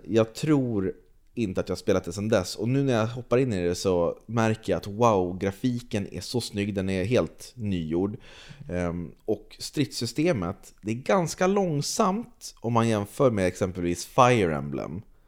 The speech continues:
För det är mycket större kartor på Fire Emblem och fler karaktärer. Men här är kartorna ganska små och så är det, man måste vara väldigt taktisk. Man får tänka som schack ungefär.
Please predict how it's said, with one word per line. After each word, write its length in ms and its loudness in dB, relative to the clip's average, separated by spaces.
För 160 4
det 140 0
är 40 2
mycket 220 -2
större 220 4
kartor 360 2
på 100 -10
Fire 120 0
Emblem 240 -4
och 80 -8
fler 200 0
karaktärer. 680 -2
Men 160 -2
här 220 0
är 160 2
kartorna 280 -2
ganska 260 -4
små 520 -2
och 100 -4
så 120 0
är 160 4
det, 260 2
man 140 -2
måste 200 0
vara 80 0
väldigt 300 0
taktisk. 500 -8
Man 100 -4
får 80 -4
tänka 320 -4
som 160 -4
schack 320 -6
ungefär. 460 -12